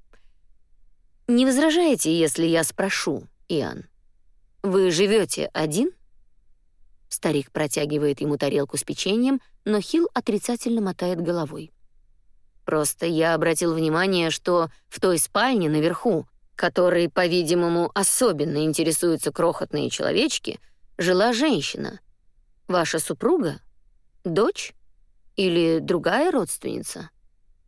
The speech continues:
Хозяин дома берет печенье, макает в чай и смотрит на него с таким видом, точно ждет, когда оно пропитается как следует. «Вы наблюдательны.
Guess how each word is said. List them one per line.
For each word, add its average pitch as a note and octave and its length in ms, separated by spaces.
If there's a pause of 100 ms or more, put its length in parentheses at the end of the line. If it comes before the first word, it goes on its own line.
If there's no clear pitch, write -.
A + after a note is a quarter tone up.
(600)
Хозяин D3+ 480
дома D3+ 280
берет D3+ 300
печенье, G#3+ 640 (200)
макает F3+ 460
в - 60
чай A#3+ 480
и - 60
смотрит G#3 520
на D#3+ 60
него E3 260
с - 80
таким F3+ 480
видом, G#3+ 400 (260)
точно F#3 420
ждет, E3 420 (400)
когда E3+ 380
оно F#3 180
пропитается - 720
как - 180
следует. - 560 (1040)
«Вы F3 280
наблюдательны. D#3+ 1120